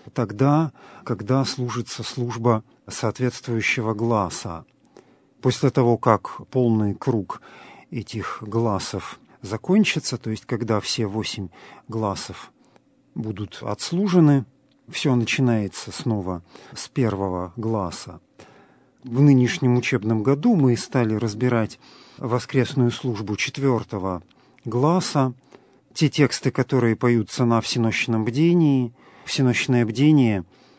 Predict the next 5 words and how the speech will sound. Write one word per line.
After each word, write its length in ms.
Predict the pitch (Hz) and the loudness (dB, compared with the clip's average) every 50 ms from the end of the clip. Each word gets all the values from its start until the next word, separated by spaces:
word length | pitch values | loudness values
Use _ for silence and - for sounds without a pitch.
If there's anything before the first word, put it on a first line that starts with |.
| _ _ _ _ _ _ - | _ _ _ _ _ _ 0
богослужение, 800 | 135 - 113 113 107 - 139 131 110 120 120 113 113 107 104 98 | 2 2 2 2 0 -2 -2 0 2 2 2 2 2 2 0 -2
совершающееся 1400 | - - 107 113 117 - - 127 110 101 98 98 - - - 113 104 101 98 - - 107 95 90 90 87 87 - _ _ | -4 -6 -6 -6 -6 -4 -4 -2 -2 -2 -4 -4 -6 -6 -6 -6 -6 -6 -6 -8 -8 -8 -8 -8 -8 -10 -14 -16 _ _
в 80 | - | -14
субботу 640 | - - 117 110 107 104 95 - - 98 92 98 - _ _ _ | -10 -8 -6 -4 -4 -4 -4 -4 -6 -8 -8 -8 -10 _ _ _
вечером, 600 | 131 120 127 165 180 - - 160 147 143 135 123 | -6 -2 -2 0 0 0 0 0 2 2 0 0